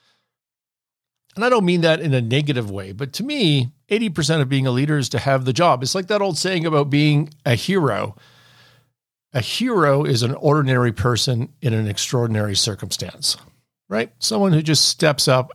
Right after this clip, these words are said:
and does what needs to be done in this extraordinary circumstance. And a leader is someone who survives and does the job, a leadership job. That's what a leader is, in many respects, is part of the job.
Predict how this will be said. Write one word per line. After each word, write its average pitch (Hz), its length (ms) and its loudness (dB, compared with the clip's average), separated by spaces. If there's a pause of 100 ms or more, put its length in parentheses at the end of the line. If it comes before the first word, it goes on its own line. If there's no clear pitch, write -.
and 113 160 0
does 117 300 0
what 113 200 0
needs 113 340 0
to 120 100 0
be 107 120 0
done 101 380 0 (480)
in 113 200 2
this 107 200 0
extraordinary 104 640 0
circumstance. 107 840 -2 (720)
And 156 120 0
a 170 80 2
leader 165 440 2
is 143 140 2
someone 131 460 2
who 127 420 2
survives 120 640 -2
and 123 260 -2
does 120 280 0
the 120 120 0
job, 123 480 2 (640)
a 143 60 -2
leadership 196 380 0
job. 95 300 -8 (1080)
That's 110 260 -4
what 123 80 -4
a 117 60 -4
leader 135 280 0
is, 202 320 0 (140)
in 113 180 -2
many 139 220 0
respects, 110 600 -6
is 117 140 -6
part 127 220 0
of 123 60 -2
the 131 80 -4
job. 165 340 0